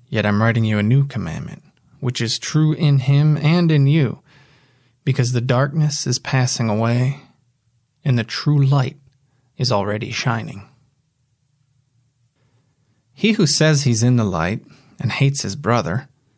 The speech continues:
is in the darkness still. He who loves his brother abides in the light, and in it there is no cause for stumbling.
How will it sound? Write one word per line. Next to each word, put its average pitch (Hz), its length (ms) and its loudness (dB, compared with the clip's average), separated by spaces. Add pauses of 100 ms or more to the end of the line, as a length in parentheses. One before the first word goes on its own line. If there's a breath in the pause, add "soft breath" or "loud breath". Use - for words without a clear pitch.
(220)
is 113 160 -2
in 151 160 4
the 120 80 0
darkness 135 500 -2
still. - 480 -10 (1300)
He 139 140 2
who 139 140 0
loves 135 440 0
his 107 160 -4
brother 98 440 -2
abides 131 600 0
in 131 280 2
the 127 80 2
light, 107 480 -2 (800)
and 123 160 2
in 170 180 2
it 170 200 0
there 117 160 2
is 104 120 -2
no 113 220 0
cause 92 480 -2
for 82 140 -10
stumbling. - 500 -8